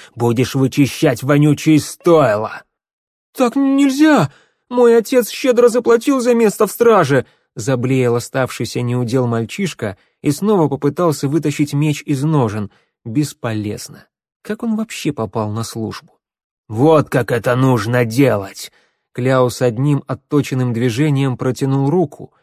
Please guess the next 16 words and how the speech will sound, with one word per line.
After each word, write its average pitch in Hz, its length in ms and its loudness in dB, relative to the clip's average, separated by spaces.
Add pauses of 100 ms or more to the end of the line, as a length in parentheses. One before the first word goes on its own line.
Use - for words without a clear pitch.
(320)
Металл 143 520 0
высек 139 360 -2 (100)
искры 139 380 -4
из 120 200 -4
дубленой 127 460 0
кожи, 147 440 -2 (340)
в - 80 -16
свете 135 280 -2
заходящего 127 680 -2
солнца 147 560 -4 (200)
блеснули 143 580 2
грани 139 380 0
меча 139 420 -2
лишь 135 260 0
для 123 200 -2
того, 147 440 0